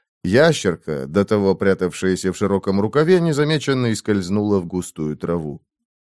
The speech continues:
Что ж, для своей безопасности Фалет Балтусаим сделал всё возможное.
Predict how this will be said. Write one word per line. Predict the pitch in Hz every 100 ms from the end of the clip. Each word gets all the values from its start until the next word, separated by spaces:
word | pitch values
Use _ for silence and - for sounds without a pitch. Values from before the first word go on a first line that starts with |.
| _ _ _
Что | - - 92
ж, | - _ _ _ _ -
для | 123 160
своей | 143 151 175
безопасности | 175 170 165 147 151 170 165 - 175
Фалет | 139 127 139 131
Балтусаим | 139 135 131 120 113 131 147
сделал | 104 123 135 135
всё | 117 - 110
возможное. | 117 123 156 110 78 67 65